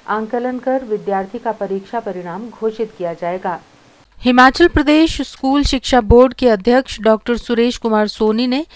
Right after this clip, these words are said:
सात मानदंडों के आधार पर दसवीं के परीक्षार्थियों का रिजल्ट तैयार करने के लिए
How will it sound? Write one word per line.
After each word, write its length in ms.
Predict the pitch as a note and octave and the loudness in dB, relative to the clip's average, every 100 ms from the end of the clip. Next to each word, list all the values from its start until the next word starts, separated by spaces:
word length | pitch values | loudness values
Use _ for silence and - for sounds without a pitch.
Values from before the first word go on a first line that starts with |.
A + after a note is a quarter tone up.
| - - | -20 -16
सात 420 | - B3+ C4 C4+ | 0 6 6 4
मानदंडों 640 | C4 A3+ A3+ A3 A3 A3 B3 | 0 2 2 2 0 0 0
के 120 | A#3 | 2
आधार 380 | G#3 G3 G#3 G#3 | 0 2 0 2
पर 180 | A#3 | -2
दसवीं 400 | G#3+ G#3 G#3 B3+ | 0 -2 -2 -6
के 120 | B3+ B3 | -2 -2
परीक्षार्थियों 760 | A3 G#3 - - G3+ G3+ B3 | 0 -4 -4 0 0 -2 -6
का 120 | A#3 A3 | -4 -4
रिजल्ट 460 | G3+ G3 G#3 G#3+ | -2 0 -2 -2
तैयार 460 | A3+ G#3 F#3+ F#3+ F#3 | -4 -4 -2 -2 -2
करने 260 | - G3 A3+ | -4 -4 -4
के 140 | A3 | -4
लिए 260 | A#3 A3+ D4 | -4 -2 -4